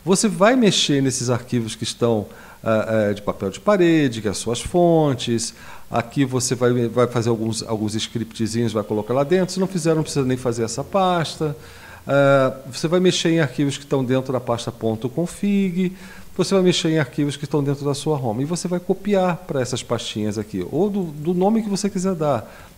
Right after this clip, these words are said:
Eu coloquei assim, pra ficar mais fácil, pra mim, pra, pra, pra minha,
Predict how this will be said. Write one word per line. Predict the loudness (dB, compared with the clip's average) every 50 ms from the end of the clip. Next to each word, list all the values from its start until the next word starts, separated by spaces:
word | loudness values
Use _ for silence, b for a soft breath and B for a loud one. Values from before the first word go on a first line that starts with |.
| -2 0
Eu | 0 2
coloquei | 2 2 2 2 2 2 2
assim, | 2 0 -2 -2 -2 -2 -4 -6 B B B B B B B -6
pra | -6
ficar | -6 -4 -2 -2
mais | -2 -2 -2 -2
fácil, | 0 2 2 2 2 0 -2 -6 -10 -12 -14 -16 -18 -20 -20 -20 -20 -20 -20 -20 -20 -12 -4
pra | 0 2 4
mim, | 6 6 4 4 2 0 -4 -12 -16 -14 -14 -14 -12 -12 -12 -14 -14 -10 -4
pra, | 0 2 2 2 0
pra, | 0 -2 0 2 2 2 2 2 0 -2 -4 -4
pra | -4 -2 -2 0
minha, | 0 0 2 2 2 0 -2